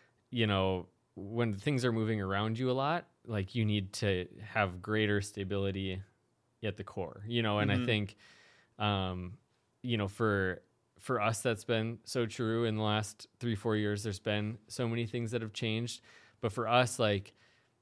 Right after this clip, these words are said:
Speaker 1: to live by a set of core values, to, to live by a set of things that really are, like, the bedrock, and obviously starting with Jesus, you know, I think that's something that I like to share with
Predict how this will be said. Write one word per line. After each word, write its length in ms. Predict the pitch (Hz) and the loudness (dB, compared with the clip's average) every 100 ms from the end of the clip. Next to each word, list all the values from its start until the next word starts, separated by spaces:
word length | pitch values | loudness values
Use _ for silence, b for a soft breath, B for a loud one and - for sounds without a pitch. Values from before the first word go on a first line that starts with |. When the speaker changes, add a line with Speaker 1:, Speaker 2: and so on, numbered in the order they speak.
| _ - | _ -2
Speaker 1:
to 100 | 117 | 2
live 280 | 110 110 | 4 4
by 160 | 107 107 | 4 6
a 120 | 101 | 6
set 240 | 98 113 104 | 4 2 2
of 200 | 95 - | 0 -4
core 200 | 113 101 | -2 0
values, 560 | 95 98 95 92 95 | 2 0 0 -4 -10
to, 360 | - 110 101 101 - - | -4 -2 0 -2 -8 -16
to 100 | - | -6
live 180 | 113 110 | -2 0
by 140 | 107 110 | 2 0
a 80 | |
set 220 | 98 113 104 | 2 2 0
of 120 | 95 | 0
things 340 | 117 107 104 | 0 2 2
that 140 | 104 95 | 0 -2
really 460 | 101 107 107 107 - _ _ | 0 0 2 0 -4 _ _
are, 120 | 104 104 | -2 0
like, 200 | 98 92 | 0 -2
the 60 | |
bedrock, 540 | 101 104 98 101 98 - | -2 -2 0 2 0 0
and 100 | 107 | -2
obviously 280 | 98 92 107 | -2 -4 -4
starting 320 | - 101 101 | 0 0 2
with 140 | 95 | -2
Jesus, 680 | - 104 90 95 95 95 - | -4 -4 -2 -2 -2 -6 -8
you 140 | 120 110 | -4 -2
know, 100 | 104 | 0
I 80 | |
think 300 | 101 117 101 - b b b b b _ - 262 - - 78 123 | 0 0 -2 -6 b b b b b _ -20 -20 -20 -20 -10 0
that's 220 | 127 123 | 0 2
something 260 | 139 120 | 2 2
that 80 | 110 | 4
I 120 | 107 | 4
like 260 | 110 110 101 | 6 4 2
to 180 | - 101 | -2 -2
share 320 | 92 120 127 | 2 6 6
with 140 | 110 | 4